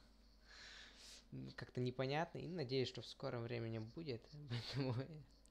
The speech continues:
лучше не прикалываться на эту тему. Вот, два ролика уже отсняты, уже смонтированы с геймплеем, с геймплеем, то, что вы ждёте. И ещё один ролик, он просто записан, но ещё пока не обработан.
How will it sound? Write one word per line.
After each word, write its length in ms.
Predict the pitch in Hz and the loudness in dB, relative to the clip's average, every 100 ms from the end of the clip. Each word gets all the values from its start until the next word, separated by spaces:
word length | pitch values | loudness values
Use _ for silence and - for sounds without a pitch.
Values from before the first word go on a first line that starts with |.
| - - - 127 | -16 -14 -6 0
лучше 360 | 151 156 - | 0 0 0
не 80 | 131 | 0
прикалываться 680 | 135 143 131 117 117 - 123 | 0 6 8 8 4 0 -4
на 80 | 123 | -4
эту 220 | 120 127 | -4 -8
тему. 420 | - 147 151 117 - - - - - - - - - | 0 0 0 -6 -10 -18 -20 -16 -16 -16 -18 -16 -8
Вот, 400 | 127 120 110 - - | -2 0 0 -2 -6
два 300 | 127 135 180 | 0 4 4
ролика 380 | 180 170 156 - | 6 4 4 2
уже 340 | 139 131 135 135 | 2 2 2 0
отсняты, 520 | - - 180 202 151 | -4 -2 0 2 2
уже 260 | 123 120 | 2 0
смонтированы 760 | - 123 120 151 180 156 123 113 127 | 0 -2 -2 -4 -4 -2 -2 -4 -6
с 180 | 117 120 | -6 -6
геймплеем, 800 | 120 123 117 123 147 147 117 113 - | -2 -2 0 0 0 0 -2 -4 -2
с 200 | 120 117 | 0 4
геймплеем, 640 | 131 120 135 156 139 113 - | 2 2 0 0 0 -4 -2
то, 120 | 123 | -2
что 160 | - 113 | -2 -4
вы 100 | 110 | -4
ждёте. 500 | - 127 - 131 120 - - - - - - 156 | 0 0 0 -4 -6 -10 -20 -20 -20 -20 -10 -4
И 480 | 180 175 - - 131 | -2 0 -2 -4 -4
ещё 260 | - 160 | 2 6
один 280 | 143 123 123 | 6 6 4
ролик, 480 | 131 143 120 - - | 4 4 4 0 -4
он 120 | 113 | -2
просто 380 | - 139 - 120 | 0 -2 0 0
записан, 520 | 117 - 147 143 117 | 0 -2 -4 -2 0
но 80 | 123 | 0
ещё 200 | 117 - | -2 -4
пока 220 | 117 120 | -4 -2
не 280 | 117 117 117 | 0 0 2
обработан. 840 | 113 113 110 113 110 107 110 104 | 2 0 -2 -4 -4 -4 -4 -8